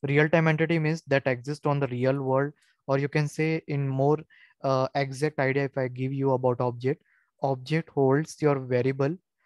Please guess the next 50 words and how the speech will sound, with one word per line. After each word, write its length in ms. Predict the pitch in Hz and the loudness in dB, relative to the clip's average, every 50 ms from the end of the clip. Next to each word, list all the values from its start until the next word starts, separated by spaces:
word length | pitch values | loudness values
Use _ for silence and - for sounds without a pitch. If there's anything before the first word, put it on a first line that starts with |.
| _ _ - | _ _ -6
whatever 380 | 139 135 135 127 135 135 147 151 | -2 -2 0 0 0 0 0 0
variable 380 | 139 139 135 131 135 135 143 143 | 2 2 2 2 2 0 -2 -4
you 120 | 143 139 | -4 -4
declare 480 | 131 127 131 - - 131 135 135 139 135 | -4 -4 -6 -4 0 2 2 2 4 2
it 180 | 135 135 - | 0 0 0
or 100 | 143 131 | 0 0
you 140 | 127 127 127 | 0 0 -4
use 320 | 123 117 127 131 135 131 139 | -4 -4 -4 -4 -4 -2 -2
in 120 | 135 139 | -2 0
your 140 | 135 131 127 | 0 0 -2
program, 540 | - - 120 113 113 117 120 123 143 165 - _ _ _ _ _ _ _ - | -2 -4 -6 -6 -4 -4 -4 -4 -4 -6 -8 _ _ _ _ _ _ _ -2
and 200 | 156 143 139 143 | 0 2 2 4
their 180 | 135 143 151 147 | 4 4 4 4
value. 460 | 135 127 123 123 127 123 123 110 110 - _ _ _ _ _ - - | 2 2 2 2 2 0 -2 -2 -4 -8 _ _ _ _ _ -14 -6
Just 280 | 131 139 143 131 - - | -2 0 0 0 0 0
like 300 | 143 147 151 - - - - | 2 2 2 2 -2 -6 -4
in 120 | 156 147 | -2 0
the 60 | 139 139 | 0 0
NumPy, 460 | 131 131 131 135 139 - 147 147 147 | 0 0 0 -2 0 2 2 2 4
you 120 | 147 143 | 2 0
declare 380 | 135 135 131 - - 139 139 135 - - | -2 -2 -4 -2 0 0 0 0 -2 -2
A, 220 | 139 131 139 165 _ _ _ _ _ _ _ _ - | -2 -2 -2 -4 _ _ _ _ _ _ _ _ -10
with 180 | 180 139 147 139 | -2 -2 0 2
the 100 | 147 143 | 2 2
range 260 | 135 139 139 151 147 | 4 4 2 2 0
function, 420 | - 147 139 139 - - 147 143 143 | -2 -2 -4 -4 -4 -4 -2 -2 0
you 80 | 156 | 0
initialize 580 | 151 139 135 135 123 - 135 131 143 143 - - | 0 0 0 -2 -4 -2 0 0 0 -2 -4 -2
ten 220 | - 131 127 135 131 | 0 0 0 2 2
value 440 | 127 123 120 123 123 117 110 117 - _ | 0 0 0 -2 -4 -4 -6 -8 -12 _
to 120 | - 131 117 | -6 -4 -4
it, 160 | 107 107 - _ - - | -4 -4 -8 _ -6 -2
right? 220 | 120 120 135 147 _ _ _ _ - - - _ _ - | 0 2 0 0 _ _ _ _ -20 -20 -20 _ _ -6
So 140 | - - 147 | 0 2 6
what 220 | 147 147 139 - | 6 6 6 6
is 120 | 175 165 | 6 6
object 400 | 160 143 127 123 - 147 135 131 | 6 4 4 2 2 0 0 2
there? 200 | 123 120 117 110 - _ _ _ _ _ _ _ _ - | 0 -2 -2 -2 -6 _ _ _ _ _ _ _ _ -2
A 180 | 151 147 151 156 | 0 2 4 2
is 120 | 156 143 | 2 2
your 180 | 151 151 151 147 | 2 2 4 4
object. 400 | 127 120 123 120 131 135 151 _ _ _ _ _ _ _ _ _ _ _ _ _ - | 2 0 -2 -2 -2 -2 -2 _ _ _ _ _ _ _ _ _ _ _ _ _ -2
And 180 | 151 147 147 139 | 0 0 0 2
what 200 | 139 139 131 - | 0 0 0 0
is 100 | 165 156 | 0 0
the 80 | 160 | 0
value 300 | 143 139 131 131 143 156 | 2 2 0 2 2 -2
it 80 | 156 151 | -2 -2
is 100 | 160 147 | -4 -4
holding? 420 | 147 139 139 135 135 156 170 202 | -2 -2 -2 -2 -2 -4 -6 -6